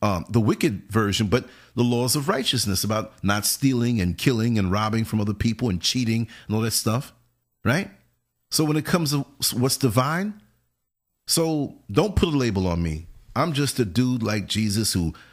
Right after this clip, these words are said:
walks amongst the people in the street, the drunks, the prostitutes, and the thieves, talking to them, maybe trying to influence them a little bit,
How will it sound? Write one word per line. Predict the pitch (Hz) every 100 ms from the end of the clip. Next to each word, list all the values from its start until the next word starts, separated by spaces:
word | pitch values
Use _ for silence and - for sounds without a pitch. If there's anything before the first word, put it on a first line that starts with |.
| _
walks | 82 104 131 -
amongst | 107 120 135 -
the | 120 113 - _ -
people | 151 135 131
in | 131
the | 135
street, | - 110 95 - _ _ _
the | 101
drunks, | 92 117 127 - -
the | - 98
prostitutes, | 127 117 110 98 127 120 -
and | 113
the | 120
thieves, | 113 95 87 80 - - _ _ _ _ _ _ _
talking | - 139 180 127
to | -
them, | 120 117 117 110 - _ _ _ _ -
maybe | 123 131
trying | 120 120
to | 120
influence | 110 - 120 113
them | 117
a | 110
little | 107 104
bit, | 101 104